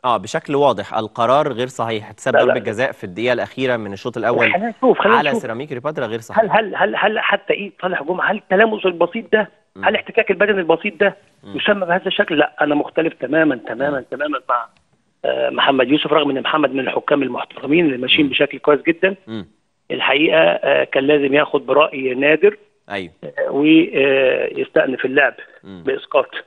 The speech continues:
Speaker 1: هو، هو طبعا ده أدى لاعتراضات، لأنه كمان بالوصول للفار فأنت بقى عندك يعني ميزة إضافية، وعندك فرصة لمراجعة القرار وإعادة اللقطات زي ما احنا بنعيدها مع حضرتك دلوقتي،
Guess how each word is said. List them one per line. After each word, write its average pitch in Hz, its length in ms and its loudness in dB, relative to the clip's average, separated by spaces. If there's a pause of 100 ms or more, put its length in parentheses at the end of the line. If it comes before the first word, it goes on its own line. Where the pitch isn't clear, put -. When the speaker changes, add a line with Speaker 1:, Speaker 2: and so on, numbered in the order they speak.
(380)
Speaker 1:
هو، 127 180 2
هو 131 280 2
طبعا 160 340 4
ده 156 180 4
أدى 156 260 0
لاعتراضات، 135 840 0
لأنه 123 280 -2
كمان 143 440 -4
بالوصول 117 560 -2
للفار 151 520 2
فأنت 151 340 -6
بقى 123 220 4
عندك 147 420 -2
يعني 113 280 0
ميزة 139 320 -2
إضافية، 139 560 0
وعندك 117 760 -2
فرصة 127 320 -4
لمراجعة 113 460 0
القرار 113 480 0
وإعادة 113 560 0
اللقطات 104 340 -6
زي 113 180 -6
ما 117 60 -4
احنا 120 140 -10
بنعيدها 110 300 -4
مع 104 120 -4
حضرتك 104 360 -8
دلوقتي، 107 460 -6